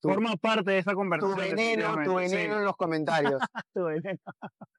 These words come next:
Speaker 2: Amigo, hemos estado viendo en todo el episodio opiniones personales, como por ejemplo los trabajos en riesgo,
Speaker 1: Ujú.
Speaker 2: con estas nuevas tendencias o trabajos futuros, lo que va a ser las automatizaciones como conceptos básicos desde nuestro punto de vista,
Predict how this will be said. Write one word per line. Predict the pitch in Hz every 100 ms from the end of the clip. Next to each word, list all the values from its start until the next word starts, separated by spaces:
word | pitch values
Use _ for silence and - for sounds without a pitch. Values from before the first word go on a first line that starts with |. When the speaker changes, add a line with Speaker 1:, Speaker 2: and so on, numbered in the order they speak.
| _
Speaker 2:
Amigo, | 165 214 214
hemos | 208 285
estado | 247 240 254 240
viendo | 240 240 226 233 240 -
en | 175 165
todo | 202 214
el | 233
episodio | 208 170 - 202 208 202 208 214 - _ -
opiniones | 156 170 190 226 -
personales, | 208 - 160 175 190 185
como | - 170 143
por | 151
ejemplo | 139 170 165 185 190
los | 175 156
trabajos | 175 151 185 233
en | 202 170
riesgo, | 175 190 170 190 196 - _
Speaker 1:
Ujú. | 151
Speaker 2:
con | 139 170
estas | 190 214
nuevas | 202 202 -
tendencias | 175 165 170 196 190
o | 175 165
trabajos | 151 147 165 175
futuros, | 160 190 196 190 185 185 - _ _ -
lo | 165
que | 165
va | 175
a | 180
ser | 202
las | 202 196
automatizaciones | 190 180 165 160 131 135 196 196 196
como | - 160 143
conceptos | 151 147 165 - 156
básicos | 185 196 202 170 147
desde | 220 220 196
nuestro | 180 - 143
punto | 165 170 180
de | 160
vista, | 180 175 - 180